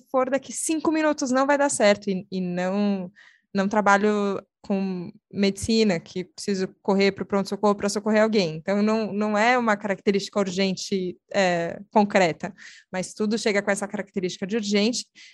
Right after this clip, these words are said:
Eu falei, "Ok, agora eu vou soltar o celular, e agora eu vou almoçar, e daqui a pouco eu vou ligar, e eu vou resolver tudo que tiver pra resolver." Então, tem um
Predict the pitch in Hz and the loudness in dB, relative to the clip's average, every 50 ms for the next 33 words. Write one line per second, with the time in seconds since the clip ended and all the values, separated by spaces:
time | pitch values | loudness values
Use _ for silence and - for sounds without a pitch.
0 | _ _ - - 330 320 339 370 370 - 208 - - 170 175 180 180 185 185 180 | _ _ -10 -6 -2 0 0 0 0 -4 -8 -8 -6 -6 -4 -2 0 0 0 -2
1 | 190 202 - - 240 240 - 196 180 196 - 220 240 285 294 208 170 170 170 202 | -4 -6 -6 -6 -6 -4 -4 -4 -4 -4 -4 -4 -4 -2 -2 -2 -2 -2 -2 -2
2 | 226 226 190 165 160 170 165 170 185 185 208 247 233 - - 180 185 208 214 - | -4 -4 -4 -4 -4 -4 -4 -2 -2 -2 -2 -2 -4 -6 -6 -6 -6 -6 -8 -8
3 | 262 262 262 233 - - - - 180 - - 180 170 170 175 202 262 311 233 190 | -8 -8 -8 -8 -8 -10 -14 -16 -14 -12 -12 -10 -8 -6 -6 -4 -4 -4 -4 -2
4 | 165 165 180 214 240 254 262 277 294 339 349 370 370 359 349 349 349 349 349 330 | -2 -2 -2 -2 -2 -2 -2 -2 -2 -2 -2 -2 -4 -4 -4 -2 0 0 0 0
5 | 339 320 349 330 254 220 220 226 240 247 - 262 240 262 254 - - 233 247 240 | 0 0 0 0 0 0 0 0 0 -2 -4 -6 -8 -8 -10 -10 -8 -8 -8 -6
6 | 247 240 247 240 247 269 240 208 170 - - _ _ _ _ - - - - - | -4 -4 -4 -2 -2 -2 -2 -2 -4 -6 -6 _ _ _ _ -20 -20 -20 -20 -20
7 | - _ _ - 233 - 269 269 262 - 311 349 381 370 349 320 294 277 262 247 | -20 _ _ -6 -4 -4 -4 -2 -2 -2 -2 -4 -4 -6 -8 -8 -6 -6 -6 -6
8 | 240 226 | -6 -8